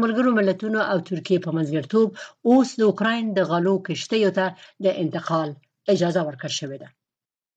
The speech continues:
لومړی بیړۍ د اګست په اوله نیټه د اوکراین نه روانه شوه او په هماغه ورځ ترکیې ته ورسېده. د فبرورۍ په څلېرویشتمه د جګړې د پیلېدو نه وروسته د اوکراین بندرونه وتړل شول،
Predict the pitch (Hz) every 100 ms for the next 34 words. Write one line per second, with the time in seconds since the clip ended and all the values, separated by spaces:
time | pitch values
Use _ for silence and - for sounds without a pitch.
0 | _ 185 185 190 226 214 226 240 220 208
1 | 196 214 - 214 196 208 220 214 202 208
2 | 196 185 180 196 196 185 175 180 220 170
3 | - 190 196 - - _ 185 175 175 156
4 | 160 214 170 170 165 160 143 - _ _
5 | 233 185 247 196 143 143 139 - 139 -
6 | _ _ _ _ _ _ 170 175 185 175
7 | 180 190 190 202 202 175 170 170 - 196
8 | 170 185 175 175 175 190 190 175 170 165
9 | 175 165 165 208 - 202 214 180 214 208
10 | 233 240 254 247 202 180 175 190 190 226
11 | 254 170 165 214